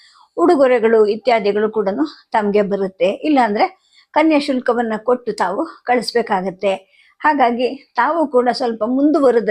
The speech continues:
ಜನಾಂಗದವರ ತರಾನೇ ಸ್ವಯಂವರ ಮಾಡ್ಬೇಕು ಅಂತ ಮನಸ್ಸಿನಲ್ಲಿ ಯೋಚನೆ ಮಾಡ್ಕೊಂಡು ಬೇರೆ ಬೇರೆ ದೇಶಗಳ ಕಡೆಗೆ ಹೋಗಿರ್ತಾನೆ. ಅಲ್ಲಿರೋರ್ನೆಲ್ಲನೂ ಸ್ವಯಂವರಕ್ಕೆ ಕರಿಬೇಕು, ಜೊತೆಗೆ ಅಲ್ಲಿ ಪರಿಸ್ಥಿತಿ ಹೇಗಿದೆ ಅಂತ ನೋಡ್ಕೊಂಬರ್ಬೇಕು ಅನ್ನೋ ಉದ್ದೇಶದಿಂದ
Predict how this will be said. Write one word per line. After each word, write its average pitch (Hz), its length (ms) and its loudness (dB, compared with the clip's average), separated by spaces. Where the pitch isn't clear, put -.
ಜನಾಂಗದವರ 202 840 -2
ತರಾನೇ 202 520 -6
ಸ್ವಯಂವರ 254 480 2
ಮಾಡ್ಬೇಕು 214 640 0
ಅಂತ - 360 -10
ಮನಸ್ಸಿನಲ್ಲಿ 226 580 2
ಯೋಚನೆ 247 380 2
ಮಾಡ್ಕೊಂಡು 214 680 -2
ಬೇರೆ 320 220 4
ಬೇರೆ 254 340 2
ದೇಶಗಳ 247 440 2
ಕಡೆಗೆ 196 580 -2
ಹೋಗಿರ್ತಾನೆ. 202 800 0
ಅಲ್ಲಿರೋರ್ನೆಲ್ಲನೂ 226 1000 2
ಸ್ವಯಂವರಕ್ಕೆ 220 680 0
ಕರಿಬೇಕು, 190 800 0
ಜೊತೆಗೆ 226 340 0
ಅಲ್ಲಿ 208 180 0
ಪರಿಸ್ಥಿತಿ 247 560 0
ಹೇಗಿದೆ 220 560 4
ಅಂತ 190 260 -4
ನೋಡ್ಕೊಂಬರ್ಬೇಕು 202 880 -2
ಅನ್ನೋ 196 220 -4
ಉದ್ದೇಶದಿಂದ 190 680 -2